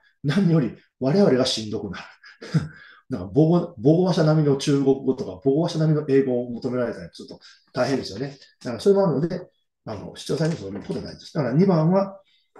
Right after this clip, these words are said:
えー、適当だから答えじゃない。三番目、教室でよく使用される表現は、指示の分かりやすさを重視し、媒介語を用いる。あの、教室でよく使用する表現って、例えば、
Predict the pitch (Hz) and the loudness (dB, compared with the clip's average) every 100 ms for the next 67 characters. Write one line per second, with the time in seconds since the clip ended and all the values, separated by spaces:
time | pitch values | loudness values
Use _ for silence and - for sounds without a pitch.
0 | _ - 139 - 147 - 160 190 143 135 | _ -8 -6 -2 -4 2 2 2 0 -6
1 | 107 92 - - _ _ - - 165 143 | -8 -8 -12 -20 _ _ -20 -4 0 0
2 | 123 104 104 _ - 202 220 220 - 202 | 0 -6 -12 _ -2 4 6 6 4 4
3 | 214 160 - 151 147 151 143 139 143 143 | 4 2 0 2 4 2 0 2 2 2
4 | 113 123 - - _ _ _ - 240 226 | -2 -6 -10 -14 _ _ _ -2 0 2
5 | 165 123 147 139 156 156 147 - 139 123 | 2 2 -2 0 2 2 2 2 2 4
6 | 160 135 - 135 - 143 165 165 156 151 | 4 4 2 -4 -2 0 0 0 0 2
7 | 147 131 123 - 107 82 - _ _ _ | 2 2 -2 -6 -12 -12 -18 _ _ _
8 | _ _ _ _ _ - 107 - 190 202 | _ _ _ _ _ -12 -12 -2 4 6
9 | 196 - 190 196 120 - - 139 131 131 | 4 4 6 6 4 -2 2 4 6 4
10 | - 135 131 - 143 131 143 - - 147 | 2 0 0 2 0 2 -2 -6 -8 -4
11 | 120 123 - | -2 -2 -6